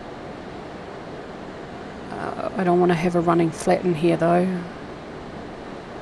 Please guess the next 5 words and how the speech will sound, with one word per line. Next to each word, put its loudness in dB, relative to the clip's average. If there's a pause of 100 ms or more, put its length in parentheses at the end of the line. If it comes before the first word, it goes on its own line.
(720)
Mm, 6
no, 8 (640)
that's 4
not 6
okay. 4